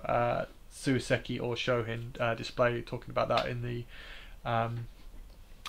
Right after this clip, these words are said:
uh, in the Discord group, and I'd say ninety-five percent of people wanted Shohin.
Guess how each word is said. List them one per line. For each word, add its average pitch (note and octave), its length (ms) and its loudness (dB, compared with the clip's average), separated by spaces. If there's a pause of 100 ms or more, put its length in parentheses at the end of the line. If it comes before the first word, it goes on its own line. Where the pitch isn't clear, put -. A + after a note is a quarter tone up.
(100)
uh, A#2 800 -4 (100)
in B2 100 -2
the A#2 100 -2 (120)
Discord B2 400 0
group, A#2 280 -2
and A#2 380 -2 (1400)
I'd B2+ 220 -2
say B2+ 100 2
ninety-five C3 600 6
percent - 180 -4
of - 80 -8
people B2 240 -8
wanted A#2+ 220 -6
Shohin. A2+ 380 0